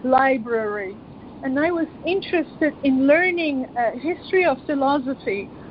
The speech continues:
I already knew, I was already studying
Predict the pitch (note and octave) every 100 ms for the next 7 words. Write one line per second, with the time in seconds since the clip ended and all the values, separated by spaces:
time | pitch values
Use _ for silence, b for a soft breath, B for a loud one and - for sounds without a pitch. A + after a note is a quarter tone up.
0 | B - F4+ - F4 E4+ G#4 G4 F#4 E4+
1 | D#4+ F4+ F#4+ F4 D4 - D#4+ F4 F4 E4
2 | F#4 E4 - - F4+ E4 E4 D4